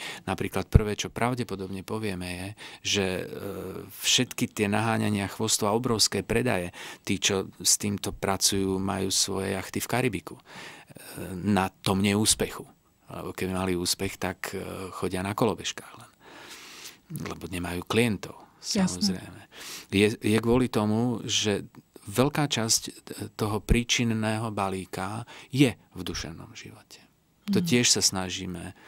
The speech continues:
Speaker 1: adresovať a táto doména je naprosto vytesnená. Tá, tá nezohráva skoro žiadnu úlohu. Tak to je jedna z tých vecí, ktorú snad sa nám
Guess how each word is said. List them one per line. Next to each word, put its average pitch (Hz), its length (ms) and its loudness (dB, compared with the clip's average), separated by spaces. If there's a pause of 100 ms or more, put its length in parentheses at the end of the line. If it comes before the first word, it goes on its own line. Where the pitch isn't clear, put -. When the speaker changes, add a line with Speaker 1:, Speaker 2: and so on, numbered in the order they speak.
(160)
Speaker 1:
adresovať 101 720 2
a 104 100 -2
táto 120 460 0
doména 110 640 2
je 110 40 2
naprosto 139 600 0
vytesnená. 135 540 -2 (460)
Tá, - 160 0 (240)
tá 117 180 6 (380)
nezohráva 143 640 4
skoro 127 240 0
žiadnu 135 480 2
úlohu. 117 400 -4
Tak - 240 -8
to 160 160 6
je 131 240 4
jedna 127 160 0
z - 80 -2
tých 113 160 -2
vecí, 107 240 -2
ktorú 101 240 -4
snad 101 240 -2
sa - 80 0
nám 101 240 -6